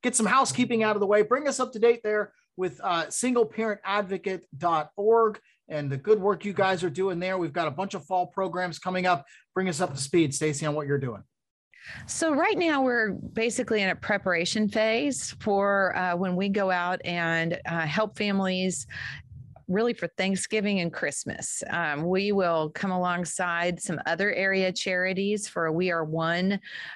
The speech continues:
Speaker 2: uh, outreach, uh, at an area mall where we're gonna give away, uh, food, turkeys,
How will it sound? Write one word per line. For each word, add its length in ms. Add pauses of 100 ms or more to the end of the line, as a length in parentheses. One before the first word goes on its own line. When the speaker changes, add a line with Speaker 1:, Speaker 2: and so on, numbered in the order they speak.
(120)
Speaker 2:
uh, 240
outreach, 720
uh, 80
at 480
an 100
area 420
mall 720 (440)
where 260
we're 240
gonna 180
give 220
away, 540
uh, 420 (300)
food, 560 (500)
turkeys, 960